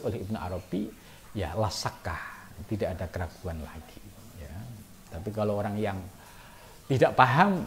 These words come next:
ya, mungkin ragu, ya, apalagi yang tidak paham kemudian terkena paham yang salah, nah, ini pasti akhirnya ikut-ikutan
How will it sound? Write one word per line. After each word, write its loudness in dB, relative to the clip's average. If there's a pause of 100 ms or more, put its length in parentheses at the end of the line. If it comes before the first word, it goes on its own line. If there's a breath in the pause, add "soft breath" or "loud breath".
ya, 4
mungkin 6
ragu, 2 (680)
ya, -8
apalagi 4
yang 2 (1200 loud breath)
tidak -6
paham 4
kemudian 0
terkena -2 (920)
paham 4
yang 2
salah, 4 (120)
nah, -6 (120)
ini -2
pasti -2 (480 loud breath)
akhirnya 0
ikut-ikutan 0